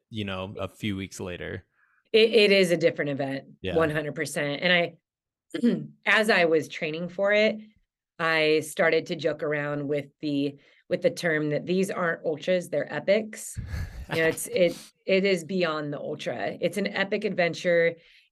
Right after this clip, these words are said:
Speaker 2: and the skill set that you need to get to the finish line, um, it's different, you know, like, obviously, like any, any sport we do, we wanna have fitness, we wanna have mental fortitude. Um,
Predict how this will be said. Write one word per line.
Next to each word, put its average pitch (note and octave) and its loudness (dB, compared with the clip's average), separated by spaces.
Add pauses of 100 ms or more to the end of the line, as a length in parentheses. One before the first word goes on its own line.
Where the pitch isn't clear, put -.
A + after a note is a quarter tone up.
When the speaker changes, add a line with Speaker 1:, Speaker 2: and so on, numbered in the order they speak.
Speaker 2:
and D#3 0
the E3+ 0
skill G#3 -2
set F#3 0
that F3 -4
you D#3+ -6
need D3+ -4
to F3+ -6
get - -8
to D3+ -14
the D#3+ -4
finish E3 -6
line, G3+ -4 (340)
um, D3+ -2
it's F#3+ -2
different, G3 0 (120)
you F3 -4
know, E3 0
like, F#3 2
obviously, A#3+ 4
like E3 0
any, E3+ -4 (220)
any G3+ 2
sport F3+ 0
we D#3 -2
do, D#3 0
we D#3+ 0
wanna C#3 -4
have D3 -8
fitness, A#3 4
we F3 -2
wanna D#3 -2
have C#3+ -4
mental C#3+ -6
fortitude. F3+ 0 (460)
Um, D3 0